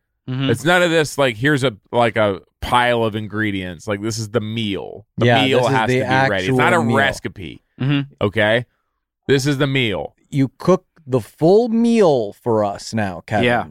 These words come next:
Speaker 3: You don't just send us a bunch of stuff you had laying around in your cabinet. You're actually doing the cooking.
Speaker 2: And there are thirty-five different options to choose from every week, including Calorie Smart, Protein Plus, and Keto. Which is this?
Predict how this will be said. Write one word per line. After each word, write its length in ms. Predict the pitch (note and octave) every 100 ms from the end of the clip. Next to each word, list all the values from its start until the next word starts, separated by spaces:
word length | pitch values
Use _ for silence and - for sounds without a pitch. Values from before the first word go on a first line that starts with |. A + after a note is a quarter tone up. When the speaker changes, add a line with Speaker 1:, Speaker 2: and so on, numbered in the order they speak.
| C2+
Speaker 3:
You 160 | A#2
don't 240 | B2+ C#3 -
just 180 | D#3+ -
send 280 | D#3+ D#3
us 340 | D3 C#3 - - _ _ _ _
a 140 | A#2+
bunch 280 | A#2 C#3 C#3+
of 80 | B2+
stuff 280 | - D3 C3
you 220 | C3+ D3
had 200 | C#3+ B2+
laying 280 | B2 B2+ A#2+
around 300 | A#2+ A#2+ A2+
in 40 |
your 120 | G#2+ G2
cabinet. 560 | - A#2+ A2+ F#2+ F2+
You're 220 | - A#2 B2+
actually 400 | C3 - B2 G2+
doing 640 | F#2 A#2+ B2 C#3 D3+ D#3+ - -
the 300 | A#2+ B2+ A#2+ _ _ _
cooking. 480 | - C#3 - A#2+ - -
Speaker 2:
And 120 | C3
there 120 | C3+
are 40 |
thirty-five 680 | A#2+ - E3 G#3 F#3+ F3 D#3+
different 240 | D#3 D3 C#3+
options 340 | C#3 C3 C#3
to 100 | A#2+
choose 280 | - C3 B2
from 160 | B2+
every 180 | A#2+ A#2
week, 180 | A#2+ A2+
including 360 | A2 G#2+ B2+ A#2
Calorie 440 | - B2 B2+ C#3
Smart, 400 | B2+ - B2 A#2+
Protein 420 | - B2+ A#2+ B2+ A#2
Plus, 380 | - A2+ A2
and 120 | A2 G2
Keto. 680 | - A#2+ G2+ F2+ E2+ F2 - _ _ _ _
Which 240 | A2 A#2 C3+
is 140 | B2
this? 420 | C#3 C#3+ C#3+ -